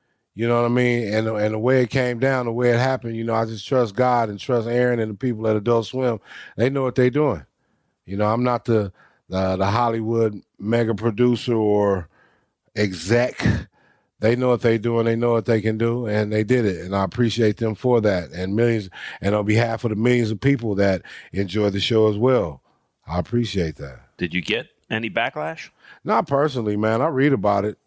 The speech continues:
Speaker 1: online, but the fuck is that?
Speaker 2: You didn't experience any protests or
Speaker 1: What they
Speaker 2: pushback?
Speaker 1: gonna do, come to my house?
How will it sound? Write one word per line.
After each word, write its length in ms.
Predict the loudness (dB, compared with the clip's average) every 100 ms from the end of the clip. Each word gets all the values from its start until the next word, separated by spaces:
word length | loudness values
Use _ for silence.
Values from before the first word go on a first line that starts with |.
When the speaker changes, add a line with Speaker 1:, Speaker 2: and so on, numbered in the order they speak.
| _
Speaker 1:
online, 680 | -8 -6 -2 -2 -2 -4 -6
but 200 | -6 -8 -12 _
the 80 | -12
fuck 260 | -2 -2 -2
is 120 | 0
that? 280 | 0 0 -8 _ -6
Speaker 2:
You 100 | 0
didn't 200 | 0 -2
experience 560 | -8 -2 0 0 -2 -2
any 260 | -2 -4 -12 _
protests 600 | -2 -2 0 -2 -2 -2
or 200 | -2 -2 _ _ _ -20 _ _ -20 -10 -2
Speaker 1:
What 0 |
they 80 |
Speaker 2:
pushback? 320 | -2 0 -2 -2
Speaker 1:
gonna 140 | -2
do, 100 | -2
come 240 | 0 0
to 60 | 2
my 160 | 2 2
house? 360 | 0 -4 -10